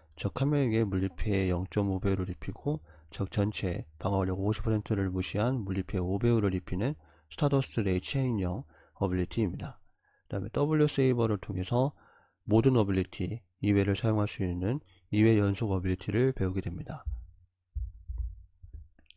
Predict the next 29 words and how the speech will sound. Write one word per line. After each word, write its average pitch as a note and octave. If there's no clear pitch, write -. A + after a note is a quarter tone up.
그 -
다음에 A2+
중요한 A#2+
어빌리티인 G2+
비스트 A#2+
브레이크를 G2+
보게 F#2
되면 G2
효과로는 A#2+
사 C#3+
턴 E3+
동안 A2+
야소형, G2+
식물형 C3+
마물에 G2
대한 F2+
자신의 F#2+
물리 G2
피해량 G2
백 -
프로 G#2
상승, A2+
사 D#3
턴 D#3+
동안 B2+
자신의 F#2+
에이비 G#2
게이지 G2
효율 B2